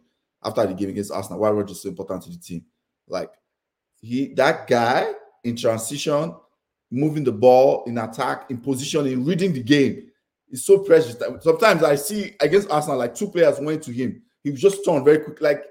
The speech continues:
it's hard to do, do what he does. So that's why Rodri has been exceptional this season. Number two is Saka. Saka, my brother, my Yoruba brother, eating eba.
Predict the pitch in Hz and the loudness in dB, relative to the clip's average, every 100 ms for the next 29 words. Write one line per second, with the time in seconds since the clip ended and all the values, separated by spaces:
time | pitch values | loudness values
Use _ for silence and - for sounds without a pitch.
0 | _ _ _ - 156 151 - 170 190 175 | _ _ _ -6 -6 -6 0 4 4 2
1 | - 120 - 135 147 151 131 143 143 143 | -8 -12 -14 -8 -4 -4 -4 -4 2 2
2 | 139 104 107 95 - _ _ _ _ - | 0 -6 -6 -6 -10 _ _ _ _ -12
3 | 120 131 127 101 107 131 131 110 104 95 | -6 -4 -4 -8 -4 -4 -4 -6 -8 -12
4 | 117 - 101 95 90 87 87 80 _ _ | -12 -12 -14 -14 -16 -20 -20 -20 _ _
5 | _ _ 120 127 135 135 156 - 107 - | _ _ -10 -4 -4 -4 -12 -10 -12 -12
6 | 87 _ _ _ - - - - 113 107 | -16 _ _ _ -20 -20 -20 -18 -14 -10
7 | 123 101 - _ - 110 117 120 120 104 | -8 -8 -12 _ -10 -8 -4 -4 -4 -6
8 | 92 - _ _ - - 160 127 110 101 | -8 -16 _ _ -10 -8 -2 -2 0 -4
9 | - | -6